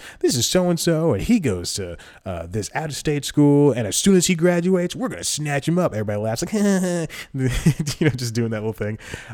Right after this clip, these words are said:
Uh, <laughs> and then they get to this, this other intern girl. And then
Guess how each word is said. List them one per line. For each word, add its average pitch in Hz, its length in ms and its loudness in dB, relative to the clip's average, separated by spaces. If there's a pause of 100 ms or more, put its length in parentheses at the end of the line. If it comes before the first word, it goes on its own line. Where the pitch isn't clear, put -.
Uh, 117 260 4
<laughs> - 200 2
and 160 440 2 (320)
then 143 100 2
they 123 80 4
get 117 140 2
to 120 80 2
this, 113 200 0
this 107 200 -4
other 151 220 8
intern 135 460 2
girl. 117 460 2 (360)
And 117 160 0
then 131 420 4